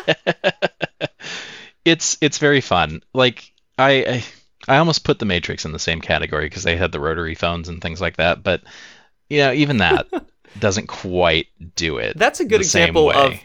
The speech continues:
Speaker 2: an intentional choice 'cause I, I hadn't even thought about that. And you're right. They have rotary phones even in the nineties. Those were late nineties. Those were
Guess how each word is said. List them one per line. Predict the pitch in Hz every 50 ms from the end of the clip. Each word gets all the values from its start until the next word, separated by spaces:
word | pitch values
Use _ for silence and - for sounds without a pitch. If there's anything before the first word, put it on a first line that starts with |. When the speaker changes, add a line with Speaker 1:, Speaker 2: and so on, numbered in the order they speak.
| _
Speaker 2:
an | 156 151
intentional | 143 123 - 156 143 123 - 131 117
choice | 107 - - 131 98 87 -
'cause | - - 135 120
I, | 135
I | 139 - 135 156
hadn't | 175 180 170
even | 151 143 -
thought | - 151 143
about | 117 - -
that. | 101
And | - -
you're | 110 135
right. | 147 123 - -
They | 113
have | 113 104 -
rotary | 123 127 127 135 131 123
phones | - - - 120 117 113 107 104 104 -
even | - 131 131 123
in | 117
the | 110
nineties. | 107 104 107 104 110 107 101 90 90 -
Those | 98 92 -
were | 98 92 - _ _ _ _ _ -
late | 92 104 - -
nineties. | 78 76 - -
Those | - 98 95
were | 95 82 -